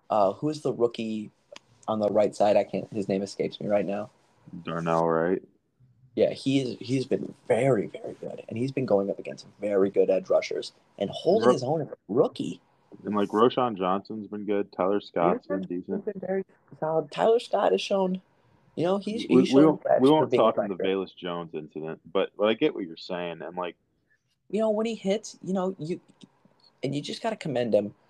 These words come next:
Speaker 1: for going out there, getting picks, and, and, and swinging for the fences. You know,
Speaker 2: Well,
Speaker 1: 'cause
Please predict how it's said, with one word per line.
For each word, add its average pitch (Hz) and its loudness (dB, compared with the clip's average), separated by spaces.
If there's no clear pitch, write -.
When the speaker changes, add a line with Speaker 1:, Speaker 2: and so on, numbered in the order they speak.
Speaker 1:
for 92 2
going 147 2
out 98 0
there, 101 4
getting - 2
picks, - -4
and, 95 -2
and, 92 -4
and 92 -6
swinging 120 0
for 101 4
the - -4
fences. - -6
You 98 2
know, 117 8
Speaker 2:
Well, 98 4
Speaker 1:
'cause 92 0